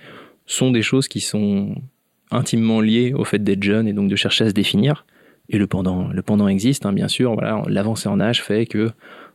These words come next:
on a un certain besoin de sécurité, de sérénité, de conservation aussi justement de ce qui nous définit, nous.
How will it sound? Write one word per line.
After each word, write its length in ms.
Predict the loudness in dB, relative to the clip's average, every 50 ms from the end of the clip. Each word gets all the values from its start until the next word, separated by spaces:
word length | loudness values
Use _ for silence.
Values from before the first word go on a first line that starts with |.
| _ -2
on 60 | -2
a 60 | 0
un 40 | 0
certain 320 | 0 -2 -4 0 0 2
besoin 220 | 2 2 2 2 0
de 60 | 0
sécurité, 600 | -2 -4 -2 -2 -2 0 0 0 0 2 2 2
de 60 | 0
sérénité, 480 | -2 -2 0 0 0 0 0 0 -2 -2
de 40 | 0
conservation 580 | -2 -4 -2 -2 0 0 0 0 0 -2 -2
aussi 140 | 0 0 -2
justement 320 | -2 0 0 0 0 2
de 120 | 2 0 -2
ce 100 | -4 -6
qui 140 | -4 -2 0
nous 180 | 0 2 2
définit, 440 | 0 0 0 -2 -2 0 0 2 2
nous. 140 | 2 0